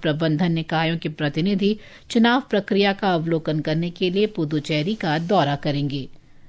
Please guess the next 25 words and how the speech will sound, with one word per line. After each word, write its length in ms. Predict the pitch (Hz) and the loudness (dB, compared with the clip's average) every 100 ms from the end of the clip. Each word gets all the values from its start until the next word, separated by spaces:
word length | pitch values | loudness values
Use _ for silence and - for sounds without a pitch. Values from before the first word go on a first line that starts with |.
| - - - - - - - 214 | -20 -20 -20 -20 -20 -20 -6 0
भारतीय 440 | 226 247 254 359 | 4 4 4 4
जनता 320 | 370 285 247 | 4 4 2
पार्टी 340 | 233 233 220 240 | 4 2 2 2
ने 120 | 262 | 2
पश्चिम 420 | 370 196 208 220 | 2 2 4 2
बंगाल 320 | 214 214 208 208 | 4 4 4 6
में 160 | 247 - | 4 4
आलू 260 | 202 214 277 | 2 4 4
किसानों 460 | 254 208 208 208 208 | 2 2 4 4 2
की 180 | - | 0
बिगड़ती 520 | 190 165 196 180 - 165 | 0 2 4 2 0 -2
स्थिति 440 | - 220 208 220 247 208 | 2 0 2 0 0 0
और 60 | |
निर्यात 500 | 190 185 180 202 - | 2 4 4 4 0
संबंधी 520 | - 190 175 175 175 233 | 0 0 2 0 2 0
प्रतिबंधों 640 | 185 170 160 160 160 214 | 0 0 0 0 2 0
को 160 | 202 160 | 0 2
लेकर 440 | 190 226 170 147 - - - | 2 2 0 -2 -6 -20 -18
सत्तारूढ़ 680 | - 240 233 247 233 254 262 262 | 0 2 2 2 4 4 2 0
तृणमूल 380 | 220 233 254 202 | 2 6 6 4
कांग्रेस 460 | 180 185 180 233 247 | 4 2 4 2 0
की 180 | 170 170 196 | -4 -2 2
आलोचना 460 | 196 160 - 160 | 2 2 0 -2
की 200 | 147 151 | 0 0
है। 160 | 160 | 0